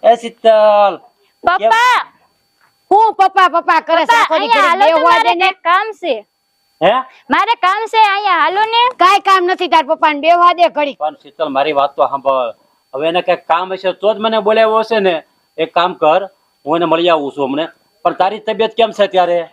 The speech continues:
Speaker 3: એને કાંઈ કામ ન હોય, એને કાંઈક ને કાંઈક લેવું હોય એટલે કેતી
Speaker 1: હા,
Speaker 3: હોય.
Speaker 1: પણ ઈ જો, ઈ હું ન કરું તો કોણ કરે? હવે તને તો તબિયત સારી નથી, એટલે તું આરામ કર. તો મારા બાપ દીકરી બેને જ કામ કરવાનું છે ને.
Speaker 3: તો એમાં ક્યાં કાંઈ નવી નવાઈ કરો છો, કામ કરો છો તો?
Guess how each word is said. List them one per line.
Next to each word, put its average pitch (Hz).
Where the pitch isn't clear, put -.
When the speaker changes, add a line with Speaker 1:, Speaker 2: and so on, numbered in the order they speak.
Speaker 3:
એને 320
કાંઈ 311
કામ 302
ન 285
હોય, 311
એને 294
કાંઈક 294
ને 277
કાંઈક 269
લેવું 285
હોય 285
એટલે 269
કેતી 262
Speaker 1:
હા, 254
Speaker 3:
હોય. 156
Speaker 1:
પણ 139
ઈ 135
જો, 139
ઈ 156
હું 156
ન 208
કરું 196
તો 196
કોણ 190
કરે? 139
હવે 156
તને 185
તો 190
તબિયત 180
સારી 180
નથી, 196
એટલે -
તું 190
આરામ 196
કર. 165
તો 160
મારા 180
બાપ 180
દીકરી 180
બેને 190
જ 208
કામ 202
કરવાનું 208
છે 214
ને. 151
Speaker 3:
તો 302
એમાં 302
ક્યાં 370
કાંઈ 392
નવી 349
નવાઈ 349
કરો 320
છો, 302
કામ 311
કરો 302
છો 269
તો? 190